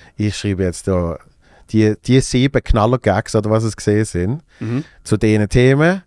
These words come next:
Speaker 2: Mhm.
Speaker 1: schick die im Schada und er dann so, ja, es ist nicht genommen worden. Und weißt du, das ist ja völlig normal, oder? Und ich so, nein.
Speaker 2: Ja.
Speaker 1: Oh, und ich bin so zusammengefallen, weil ich so, weißt du, ich hab da irgendwie noch mit,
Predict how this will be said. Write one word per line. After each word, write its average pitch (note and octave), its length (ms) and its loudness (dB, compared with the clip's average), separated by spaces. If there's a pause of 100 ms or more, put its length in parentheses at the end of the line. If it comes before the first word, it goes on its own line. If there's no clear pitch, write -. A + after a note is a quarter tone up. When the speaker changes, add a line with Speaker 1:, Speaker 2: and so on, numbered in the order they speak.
(160)
Speaker 2:
Mhm. C3+ 220 -6
Speaker 1:
schick - 280 0
die C3 100 2
im B2+ 100 2
Schada G#2+ 500 2
und G2+ 180 -4
er G2 140 0
dann G2+ 140 -2
so, G2+ 100 -4
ja, G2+ 220 -4
es - 180 -10
ist - 220 -10
nicht G#2+ 140 -2
genommen G#2 220 0
worden. E2+ 340 -4 (120)
Und A#2 220 0
weißt D#3 180 4
du, C#3 40 -8
das C3 60 -2
ist D3 40 4
ja C#3 100 6
völlig D3+ 260 2
normal, D3 380 4
oder? A#2+ 320 2 (340)
Und F#2+ 200 -8
ich E2+ 100 -10
so, - 280 -8
nein. E2+ 380 -4 (500)
Speaker 2:
Ja. G#2+ 240 -10 (560)
Speaker 1:
Oh, D3+ 40 4
und C#3 80 0
ich C#3+ 80 0
bin C3 100 -2
so E3 80 -2
zusammengefallen, C3+ 640 2
weil A#2+ 180 -2
ich B2+ 100 -2
so, B2+ 140 0
weißt G2 100 -2 (320)
du, G2 80 -10
ich - 140 -10
hab E2 80 -10
da F2 80 -6
irgendwie F2+ 220 -2
noch F2+ 100 -2
mit, F2+ 220 -6